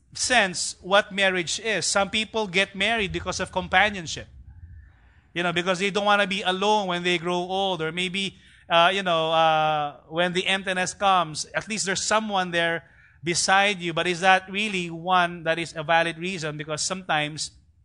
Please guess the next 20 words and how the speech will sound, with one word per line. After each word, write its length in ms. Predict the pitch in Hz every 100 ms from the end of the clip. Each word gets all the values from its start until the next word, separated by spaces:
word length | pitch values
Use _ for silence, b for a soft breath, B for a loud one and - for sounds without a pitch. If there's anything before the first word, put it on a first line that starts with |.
| _ _ -
it 120 | 160
is 100 | 160
still 220 | - 170
not 200 | 160 156
enough. 420 | 151 160 151 107 - b b b b
Some 200 | - 196
people 320 | 190 202 202 185
get 300 | 185 185 175
married 400 | 208 240 190 156
because 340 | 165 165 -
of 480 | 160 156 151 - - _ _ _ _ 143
the, 120 | 165
this 220 | 165 175 -
three-letter 760 | 185 175 170 170 165 170 175
word, 400 | 190 214 156 127
sex. 720 | - 226 160 - - - - b b b b b b
They 160 | 151 170
just 180 | 180 180
wanna 220 | 180 180
have 380 | 175 180 175